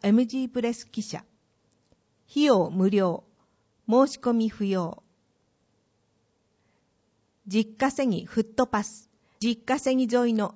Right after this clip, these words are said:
約九キロメートル区間をウォーキングで巡り、その歴史を学びます。一部バス移動。日時、五月十一日土曜日、午前七時五十分から正午。雨天時は翌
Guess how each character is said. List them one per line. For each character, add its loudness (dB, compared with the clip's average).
約 -2
九 -2
キ -4
ロ 4
メ 2
ー 0
ト 0
ル -4
区 -8
間 -2
を -8
ウ 2
ォ 8
ー -4
キ -2
ン 2
グ 2
で 2
巡 0
り、 -8
そ 2
の 6
歴 0
史 -2
を 4
学 2
び -2
ま -4
す。 -20
一 -2
部 0
バ -2
ス -6
移 -2
動。 -8
日 4
時、 -8
五 6
月 0
十 0
一 -2
日 -2
土 4
曜 2
日、 -14
午 2
前 -2
七 -6
時 -4
五 0
十 -6
分 -6
か -8
ら -4
正 -2
午。 -14
雨 -2
天 4
時 -2
は -2
翌 0